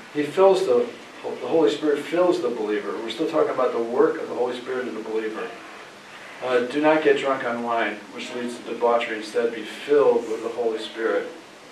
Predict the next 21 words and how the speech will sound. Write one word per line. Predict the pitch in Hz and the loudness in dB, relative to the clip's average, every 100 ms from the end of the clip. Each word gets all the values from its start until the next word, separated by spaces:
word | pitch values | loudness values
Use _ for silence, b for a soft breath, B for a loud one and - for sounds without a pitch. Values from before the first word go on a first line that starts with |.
| - B B B B | -20 B B B B
I | - | -10
just | 131 139 | -4 -2
wrote | 139 131 123 | 4 4 4
a | |
couple | 123 123 | 0 -2
pastor | 120 123 120 120 | -2 0 -2 -4
friends | 113 117 117 | -8 -8 -8
of | 117 | -6
mine | 117 113 113 | -4 -4 -6
this | - - | -10 -8
morning | 117 110 | -6 -6
'cause | 110 - | -8 -8
I | 113 | -8
was | 110 | -8
praying | - 117 113 | -8 -6 -6
for | 113 113 113 110 | -4 -4 -4 -6
pastors | 117 113 113 110 | -6 -6 -10 -12
again | 110 113 113 | -10 -8 -6
this | 110 113 | -8 -10
morning, | 117 117 113 | -8 -6 -6
and, | 107 | -8